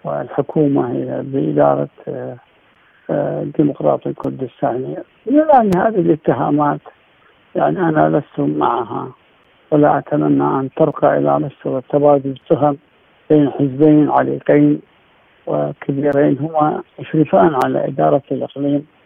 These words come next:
ونحن نعتقد في يوم من الأيام كانت هذه المنطقة هادئة، هادئة ومركز سياحي للعراقيين عمومًا، لكن عندما أرقى القضية إلى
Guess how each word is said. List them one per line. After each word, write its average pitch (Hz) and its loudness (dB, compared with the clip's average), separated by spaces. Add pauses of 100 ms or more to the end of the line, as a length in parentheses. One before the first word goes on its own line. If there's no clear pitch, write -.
(600)
ونحن 170 2
نعتقد 151 0 (120)
في 156 0
يوم 156 2
من 143 0
الأيام 147 -4 (140)
كانت 143 0
هذه 151 6
المنطقة 143 -2
هادئة، 147 -2 (140)
هادئة 143 0 (500)
ومركز 180 4 (160)
سياحي 147 4
للعراقيين 139 0
عمومًا، 131 -10 (600)
لكن 156 0
عندما 151 0
أرقى 151 -2
القضية 147 0
إلى 139 0